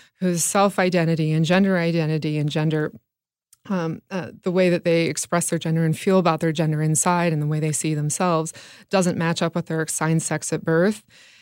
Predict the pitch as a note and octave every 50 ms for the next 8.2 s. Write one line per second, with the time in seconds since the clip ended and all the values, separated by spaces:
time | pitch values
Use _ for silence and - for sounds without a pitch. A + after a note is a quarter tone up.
0 | _ _ - G3 F#3+ - - F#3+ F#3+ F#3+ F#3+ G3 G3+ G#3 G#3 - - - - -
1 | - - F3+ E3+ E3 F#3+ F#3+ F#3+ F3+ - - - - - _ - F#3+ F3+ F3+ F#3
2 | D#3 F#3+ F#3 F#3+ G3+ G3 F3+ E3+ E3 D#3+ D#3 - F2+ - - A3+ A#3+ - _ G3
3 | F3+ - F#3 F3+ F3 D#3+ D3+ C#3+ - - - - D3+ - - - G3+ G3+ F#3+ E3
4 | D#3 - - - - F3 D#3 D3 - E3 D3+ - - F3 D#3 D3+ D#3 D#3 D#3 E3
5 | - E3 E3 E3+ D#3+ - - - - G#3 G3+ - - G3+ F#3+ F#3 F#3 F#3 F#3 -
6 | - - - _ _ - F3+ E3+ E3 D#3+ E3+ E3 - - - F#3+ F#3+ G3 G3 F#3+
7 | F#3+ F#3 - - F3+ E3+ E3+ E3 E3 D3+ - - - - _ _ - E3+ E3 -
8 | - - -